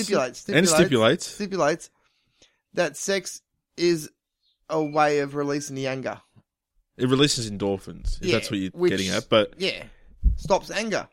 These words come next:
Speaker 1: yeah, but so does
Speaker 2: Yeah.
Speaker 1: chocolate. So
Speaker 2: So it'll
Speaker 1: let's
Speaker 2: be
Speaker 1: eat, eat some chocolate. You, but it's a stupid, like, say, "Oh, no one's gonna kill anyone if they have sex."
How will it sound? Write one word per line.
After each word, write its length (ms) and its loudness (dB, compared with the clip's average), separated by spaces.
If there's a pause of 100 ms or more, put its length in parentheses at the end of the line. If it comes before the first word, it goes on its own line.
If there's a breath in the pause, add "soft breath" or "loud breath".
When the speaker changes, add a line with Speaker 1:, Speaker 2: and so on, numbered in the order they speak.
(140)
Speaker 1:
yeah, 240 2 (120)
but 80 -4
so 140 -2
does 100 -2
Speaker 2:
Yeah. 60 -8
Speaker 1:
chocolate. 420 -6 (300)
So 420 0 (400)
Speaker 2:
So 140 -14
it'll 120 -8
Speaker 1:
let's 140 -2
Speaker 2:
be 80 4
Speaker 1:
eat, 220 -4
eat 120 -4
some 140 -2
chocolate. 560 -6 (180)
You, 120 -10
but 160 2
it's 140 2
a 60 0
stupid, 400 0
like, 160 4 (200)
say, 340 4
"Oh, 280 6 (560 soft breath)
no 140 6
one's 120 6
gonna 120 -2
kill 200 -4
anyone 220 0
if 80 -2
they 80 2
have 120 -2
sex." 540 -10